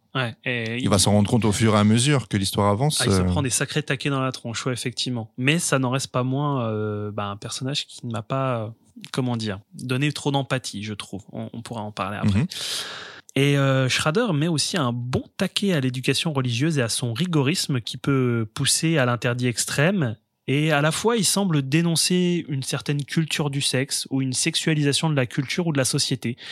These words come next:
Speaker 1: Et là, comme je disais juste avant, tu vois le Schrader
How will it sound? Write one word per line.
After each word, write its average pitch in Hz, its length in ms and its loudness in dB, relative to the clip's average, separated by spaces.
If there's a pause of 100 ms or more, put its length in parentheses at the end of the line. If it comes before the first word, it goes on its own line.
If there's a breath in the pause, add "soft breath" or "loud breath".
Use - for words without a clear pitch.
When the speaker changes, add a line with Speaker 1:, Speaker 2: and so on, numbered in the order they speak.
(540 loud breath)
Speaker 1:
Et 127 80 -2
là, 151 100 2
comme 156 180 0
je 123 80 -2
disais 131 520 0
juste 127 240 -2
avant, 165 480 0
tu - 180 -4
vois 202 400 -2
le 175 80 2
Schrader 156 420 0